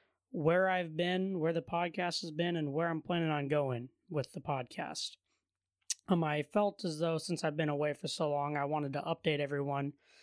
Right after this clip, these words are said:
as to what happened and where I've been. Um, so for starters, the first issue that came up was I've been trying to get a new location for where I record my podcast.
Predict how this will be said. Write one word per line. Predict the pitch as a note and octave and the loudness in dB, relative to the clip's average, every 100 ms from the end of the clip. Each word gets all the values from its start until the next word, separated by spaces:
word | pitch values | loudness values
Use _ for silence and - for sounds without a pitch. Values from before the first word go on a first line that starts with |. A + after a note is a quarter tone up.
| _ _ | _ _
as | D#3+ C3+ | -4 -4
to | - D3 | -4 0
what | D3+ | 0
happened | D3+ D#3+ D3+ D3+ D3+ | 2 0 0 0 0
and | C#3 | 0
where | C#3 D3+ | 0 0
I've | C#3+ C3 | 0 -2
been. | C3+ C#3+ B2+ C3+ - - - F#3 | 0 0 0 -4 -10 -20 -8 -2
Um, | C#3+ C#3 C#3 - _ _ _ _ | 0 0 -2 -8 _ _ _ _
so | - - D#3 D3 C3+ - | -8 2 2 2 -2 -4
for | D3+ | -2
starters, | - A3+ A3+ G#3+ F3+ E3+ D3+ - F3+ | 2 2 4 2 2 0 -2 -6 -2
the | E3 | -4
first | - G#3 F#3+ - | 0 0 0 -2
issue | E3 - D#3+ | -4 -2 -2
that | D3+ - | -4 -4
came | E3 D3 | -2 0
up | C#3+ C#3+ | 0 -2
was | D#3 C#3 | -2 0
I've | C#3+ C#3 | -2 0
been | D#3 | -2
trying | - F#3 F3+ E3+ D#3 | 0 -2 0 0 -2
to | D3 | 0
get | D#3 | 0
a | D3 | 2
new | D3+ D3+ | 2 2
location | C#3+ C#3 - D#3 - C#3+ | 0 0 0 0 0 -2
for | B2+ D3+ | -2 -2
where | C#3+ D3 | 2 2
I | C#3+ | 0
record | C3+ C3+ - D#3+ C#3+ | -2 -6 -4 -2 -2
my | C3+ | -4
podcast. | - D3 C#3 - D3+ D#3 - | -2 -4 -4 -2 -2 0 -4